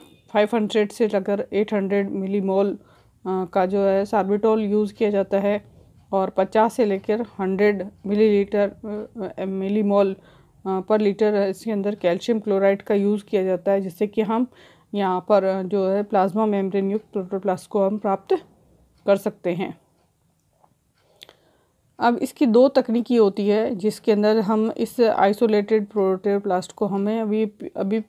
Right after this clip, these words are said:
इसको, अ, अ, स्वच्छ करना होता है, सेडिमेंटेशन करना है, तो उसके लिए दो प्र-, दो विधियाँ होती है। सबसे पहली विधि होती है जो उसके अंदर अवसादन या,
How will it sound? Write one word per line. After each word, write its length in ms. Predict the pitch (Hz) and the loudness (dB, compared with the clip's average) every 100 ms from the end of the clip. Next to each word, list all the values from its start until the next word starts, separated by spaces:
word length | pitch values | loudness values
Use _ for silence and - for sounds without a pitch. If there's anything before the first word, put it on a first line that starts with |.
| - | -8
इसको, 640 | 208 208 - 240 247 233 226 | -8 -4 2 4 4 2 -2
अ, 40 | - _ _ _ - | -10 _ _ _ -8
अ, 260 | - 190 185 _ 214 | -4 -4 -6 _ -12
स्वच्छ 340 | 202 269 262 | 2 2 2
करना 300 | - 185 196 | 0 0 2
होता 240 | 190 180 185 | 0 0 -2
है, 80 | |
सेडिमेंटेशन 760 | 190 202 214 214 214 220 247 226 | 2 2 2 0 0 -4 -4 -2
करना 200 | 202 202 | -2 -2
है, 60 | |
तो 100 | 202 | -6
उसके 220 | 214 - 233 | -8 0 2
लिए 200 | 220 220 | 4 4
दो 220 | 196 208 | 4 2
प्र-, 400 | 214 196 208 196 | 4 2 4 0
दो 200 | 196 208 | 0 0
विधियाँ 320 | 208 190 214 | 0 0 -2
होती 260 | 202 208 208 | -2 -2 -2
है। 140 | 220 - _ - _ | -2 -6 _ -20 _
सबसे 320 | - 220 - 269 | -6 -2 2 2
पहली 360 | 240 220 226 | 4 4 4
विधि 260 | 226 214 233 | 0 2 4
होती 320 | 226 220 233 | 4 2 0
है 80 | 240 | 2
जो 180 | 233 226 | 2 0
उसके 200 | - 226 | 0 -2
अंदर 320 | 214 214 220 - _ _ _ _ _ _ _ _ _ _ _ _ 190 | 0 0 -2 -10 _ _ _ _ _ _ _ _ _ _ _ _ 0
अवसादन 600 | 202 254 220 233 240 214 | 2 4 4 4 2 2
या, 400 | 202 202 208 | 4 2 2